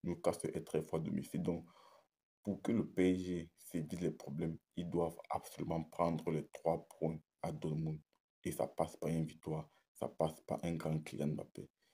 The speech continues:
Ils ont les armes pour le faire, ils ont les qualités pour le faire. Kylian Mbappé doit vraiment répondre présent dans ce match. Ce match, c'est son match, ça l'appartient. Parce que si le P S G est éliminé au premier tour,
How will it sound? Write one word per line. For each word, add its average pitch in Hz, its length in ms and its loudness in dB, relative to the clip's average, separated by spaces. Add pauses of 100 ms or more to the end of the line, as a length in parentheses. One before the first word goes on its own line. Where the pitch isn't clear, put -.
(140)
Ils - 160 2
ont 85 60 6
les 80 200 2
armes 85 200 0
pour 87 100 -2
le 87 100 0
faire, 87 320 0 (360)
ils 90 100 0
ont 90 40 6
les 80 120 2
qualités 76 380 -2
pour 82 120 -2
le 80 120 0
faire. 73 320 -4 (320)
Kylian 82 180 4
Mbappé 80 260 2
doit 80 220 2
vraiment 80 420 2
répondre 78 400 0
présent 76 540 -2 (140)
dans 120 100 -2
ce - 140 -8
match. 78 400 0
Ce - 180 -6
match, 82 400 2 (180)
c'est - 140 -8
son 73 140 -4
match, 78 420 -2
ça - 160 -2
l'appartient. - 640 -4 (180)
Parce - 200 -2
que 92 100 4
si 95 140 2
le 82 160 2
P 90 240 8
S 90 60 4
G 92 180 0
est 92 80 8
éliminé 82 340 6
au 85 80 4
premier 80 420 2
tour, 80 280 -2